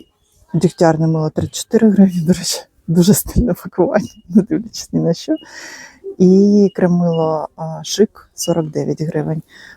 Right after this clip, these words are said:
Також по тридцять гривень ось таке ще мило. Так, що ж я з цього потім виберу, навіть не знаю.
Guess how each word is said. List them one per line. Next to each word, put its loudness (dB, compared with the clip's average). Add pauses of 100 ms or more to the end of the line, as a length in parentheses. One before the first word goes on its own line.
(100)
Також -4
по -10
тридцять -6
гривень 0
ось -10 (120)
таке -10
ще -10
мило. 2 (100)
Так, -4
що -8
ж -2
я -10
з -10
цього -6
потім 0
виберу, 0 (140)
навіть -4
не -2
знаю. -2